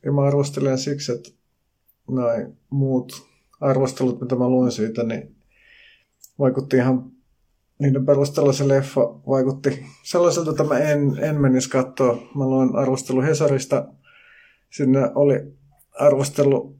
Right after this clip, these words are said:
Veli-Pekka Lehtonen, ja sit mä sain käsityksen, että se oli niin kuin, oli otettu Liksom sellainen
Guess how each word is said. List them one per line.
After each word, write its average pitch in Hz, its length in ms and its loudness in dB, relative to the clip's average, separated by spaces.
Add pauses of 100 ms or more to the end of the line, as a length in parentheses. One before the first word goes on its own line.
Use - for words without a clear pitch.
(400)
Veli-Pekka 143 480 2
Lehtonen, 165 600 2 (1160)
ja 131 80 0
sit 143 160 -4
mä 147 100 2
sain 143 200 4
käsityksen, 139 520 2
että 131 140 -2
se 127 120 -2
oli 127 140 2
niin 123 220 0
kuin, 117 400 -8 (400)
oli 131 240 0
otettu 131 520 -2
Liksom 131 600 -2
sellainen 127 520 -2